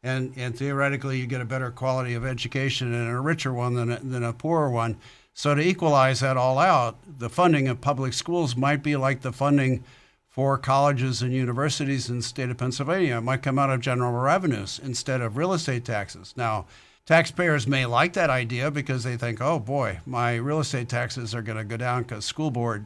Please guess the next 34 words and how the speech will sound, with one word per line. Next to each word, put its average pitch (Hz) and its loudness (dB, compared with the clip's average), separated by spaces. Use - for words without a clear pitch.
or 107 -10
school 143 -2
is, 110 -6
is, 120 -8
uh, 117 -10
the 117 -8
biggest 120 -6
portion 147 -2
of 113 -4
my, 107 -2
uh, 113 0
real 160 2
estate 123 0
taxes," 113 -4
but 123 0
it's 151 -2
gonna 208 4
be 156 6
offset. 151 6
Some, 156 2
I 151 0
mean, 143 2
there 143 -2
is 147 0
no 135 2
free 156 2
way 131 4
of 117 -2
funding 120 2
public 127 0
schools. 151 0
But 165 0
I 220 6
think 214 0